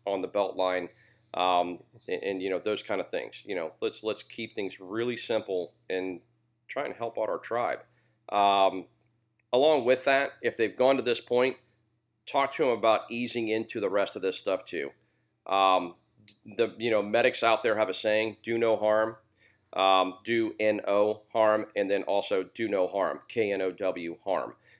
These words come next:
Uh, if a medic gets pissed off enough to shoot you, they know where to shoot you. Um, they're gonna shoot you, you know, in the upper thoracic cavity, um, somewhere where there's a lot of vasculature, um, or they're gonna shoot you in the snot locker,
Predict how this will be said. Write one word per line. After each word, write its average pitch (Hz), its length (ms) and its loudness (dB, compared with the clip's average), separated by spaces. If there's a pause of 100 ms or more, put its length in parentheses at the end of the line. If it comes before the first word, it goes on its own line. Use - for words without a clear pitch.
(120)
Uh, 101 80 0
if 98 80 -4
a 95 60 -6
medic 131 260 2
gets 123 160 -4
pissed - 340 -2
off 120 200 2
enough 110 200 -2
to - 80 -8
shoot 113 300 -6
you, 110 140 -8
they 104 120 0
know 113 120 2
where 104 160 -2
to 104 80 -4
shoot 107 260 -4
you. 117 180 -2 (360)
Um, 95 440 2
they're 113 120 2
gonna 110 140 -2
shoot 107 260 -4
you, 104 340 -4
you 104 120 -4
know, 98 120 0
in 98 60 -2
the 98 100 -4
upper 107 200 0
thoracic 98 520 0
cavity, 107 440 0 (300)
um, 95 320 4
somewhere 123 240 2
where 104 100 0
there's 98 140 -2
a 107 40 0
lot 101 200 4
of 87 120 -4
vasculature, 110 680 0 (420)
um, 95 460 2
or 147 240 6
they're 120 140 0
gonna 107 120 -2
shoot 113 240 -4
you 110 80 0
in 101 60 0
the 95 60 -4
snot 113 280 0
locker, 92 420 0